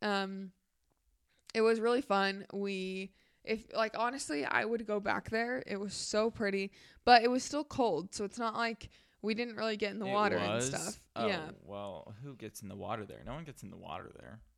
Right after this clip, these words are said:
Speaker 1: Mm, well, there were a lot of people surfing there, but we didn't. We took our wetsuits, but
Speaker 2: You took your wetsuits to Portland?
Speaker 1: Zach and I did, but we didn't end up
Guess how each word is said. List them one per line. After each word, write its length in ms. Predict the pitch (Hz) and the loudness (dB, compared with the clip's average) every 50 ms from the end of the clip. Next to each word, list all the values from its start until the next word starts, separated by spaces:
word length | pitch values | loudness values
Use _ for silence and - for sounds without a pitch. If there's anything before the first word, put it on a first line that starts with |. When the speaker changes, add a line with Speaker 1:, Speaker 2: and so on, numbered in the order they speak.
| _ _ - | _ _ -18
Speaker 1:
Mm, 300 | - 226 233 240 226 214 - _ - | -14 -12 -10 -10 -10 -12 -12 _ -8
well, 220 | 214 233 262 269 | -6 -4 -4 -2
there 140 | 247 262 262 | -2 -2 -2
were 80 | 262 254 | -2 -2
a 60 | 247 | -2
lot 180 | 233 240 269 302 | -2 -4 -4 -6
of 100 | - - | -6 -6
people 300 | - 240 - - 190 185 | -6 -6 -6 -4 -6 -6
surfing 580 | - - - 247 269 262 - - - - 220 208 - _ _ | -6 -6 -6 -6 -6 -6 -8 -12 -12 -12 -14 -16 -16 _ _
there, 320 | - 117 113 - - - - - - - | -12 -10 -8 -8 -10 -12 -14 -20 -14 -2
but 220 | - 202 202 151 214 | 0 2 2 2 2
we 140 | 240 254 | 0 -2
didn't. 280 | 220 220 202 190 175 170 | -2 -4 -6 -6 -6 -6
We 200 | 190 214 226 233 | -4 -4 -4 -4
took 220 | 233 - 247 240 - | -6 -8 -8 -6 -6
our 80 | 214 202 | -4 -4
wetsuits, 380 | - - 185 - - 196 - _ | -4 -6 -6 -8 -10 -10 -10 _
but 240 | - - - - - - - - - - - _ _ _ _ _ _ _ _ _ _ _ _ _ _ _ _ _ _ _ _ _ _ _ | -4 -4 -4 -4 -6 -14 -20 -20 -20 -20 -20 _ _ _ _ _ _ _ _ _ _ _ _ _ _ _ _ _ _ _ _ _ _ _
Speaker 2:
You 120 | 123 131 | -12 -8
took 220 | 127 - 165 - 151 | -6 -6 -6 -2 -2
your 120 | 135 113 | -2 0
wetsuits 600 | 98 98 98 95 - - - 113 110 101 - - | 0 -2 -4 -4 -4 -6 -6 -6 -6 -6 -8 -14
to 60 | - - | -16 -14
Portland? 520 | - - 101 - 73 101 104 104 113 - - 240 | -10 -8 -8 -8 -6 -6 -6 -6 -8 -8 -6 -2
Speaker 1:
Zach 260 | 254 254 254 254 - | -2 -2 0 -2 -4
and 80 | 226 | -4
I 80 | 208 202 | -4 -2
did, 220 | 196 196 190 190 | 0 -2 -2 -2
but 120 | 202 - - | -2 -4 -2
we 100 | 208 202 | -2 -2
didn't 220 | 196 196 190 - | -2 -4 -6 -6
end 160 | - 190 185 | -8 -6 -6
up 100 | 185 - | -8 -8